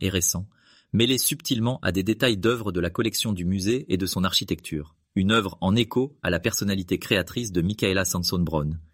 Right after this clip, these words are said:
qui, à cinquante ans, déborde d'une énergie communicative. Cette artiste d'origine allemande qui a passé vingt ans à Londres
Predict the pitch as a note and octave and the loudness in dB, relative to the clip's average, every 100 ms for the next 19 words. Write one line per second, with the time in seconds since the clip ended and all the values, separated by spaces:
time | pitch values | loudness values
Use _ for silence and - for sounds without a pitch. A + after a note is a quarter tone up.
0 | _ - B2+ E3 - F#2+ - A#2+ G2 F2 | _ -4 -2 -2 -4 0 0 0 0 0
1 | G#2 C3 _ - A2 G#2+ B2 G#2 E2+ F2+ | -2 -4 _ 0 2 4 2 0 0 0
2 | F2 B2+ A#2 G2+ A2+ - G#2 G2+ F2+ E2+ | 2 2 2 0 -2 2 2 2 0 -2
3 | - D2+ D2+ D#2+ _ _ _ - F2+ A2+ | -2 -6 -8 -14 _ _ _ -2 2 2
4 | - D3 - G2 G2 G2 G2+ F#2+ G2+ A2+ | 2 -2 0 0 0 0 2 2 2 0
5 | G2+ - D#2+ E2+ - D#2+ G2+ G2+ A#2 F#2+ | -2 -2 0 0 0 0 2 2 2 2
6 | F2+ A#2+ B2 | 2 0 -4